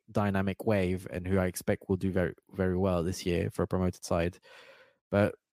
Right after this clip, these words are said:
but Troyes, yeah, they would have been disappointed by that.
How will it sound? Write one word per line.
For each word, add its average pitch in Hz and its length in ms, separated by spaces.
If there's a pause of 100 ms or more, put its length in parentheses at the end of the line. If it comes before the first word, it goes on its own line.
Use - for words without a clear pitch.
(100)
but 107 140
Troyes, 117 560 (800)
yeah, 110 120
they 107 100
would 120 120
have 113 100
been 117 120
disappointed 110 540
by 95 160
that. 90 300